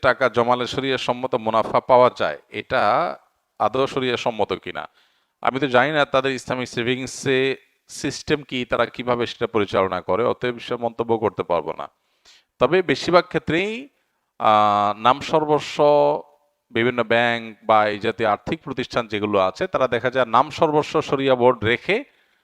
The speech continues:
তারা এমন কাজ কাম করেন যেগুলো আসলে শরিয়া অনুমোদন করে না। অনেক সময় শরিয়া বোর্ড, তাদের আসলে তেমন কোনো ভূমিকাও থাকে না, just নাম কাওয়াস্তে রেখে দেওয়া হয়, দু চারটা মিটিং করা হয়।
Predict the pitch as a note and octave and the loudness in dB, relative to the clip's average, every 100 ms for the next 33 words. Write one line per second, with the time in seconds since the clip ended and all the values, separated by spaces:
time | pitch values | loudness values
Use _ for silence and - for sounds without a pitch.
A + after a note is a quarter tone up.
0 | _ _ - A#2 A#2 A#2 D3+ F3 - B2 | _ _ 2 4 4 2 0 -2 -2 0
1 | A2 - - A2 G#2 - G2 D3+ D3+ A#2+ | 0 -2 0 0 0 0 0 0 -4 -4
2 | A#2 A2 B2 G#2+ G#2+ G2+ F#2+ F#2 F#2+ G2 | -2 -2 -2 -6 -4 0 0 0 -2 4
3 | B2 E3+ A3+ D#4 _ _ _ _ G2 F2+ | 6 6 2 -16 _ _ _ _ -2 0
4 | E2+ E2+ G2+ E2+ - _ - C#3+ D#3 D3 | -2 -2 -2 -2 -8 _ -4 -4 -6 -4
5 | C#3 B2+ B2 A#2 D#3 F#3+ - _ _ _ | -2 0 2 6 6 4 -2 _ _ _
6 | _ _ _ A2+ B2 C#3 A#2+ C3+ B2+ A#2+ | _ _ _ 0 2 2 0 -2 -2 0
7 | A2 G#2 B2 C#3+ G#2 C3 D#3 F3+ D#3 A#2+ | 0 -2 -2 -2 -6 -4 -2 2 4 4
8 | G#2+ F#2+ D#2+ E2 - C3+ - - - A#2 | 0 -4 -6 -10 -6 -6 -6 -12 -4 -2
9 | G#2+ A2 G2+ G2 - G#2 G2 C3 C#3+ C3 | -2 0 -2 0 -4 -4 -4 -2 -2 -2
10 | F3+ A#2 - - F#2+ F2+ G#2+ G2 - D2 | -4 -6 -6 -6 -6 -6 -8 -8 -6 -4
11 | D2+ | -6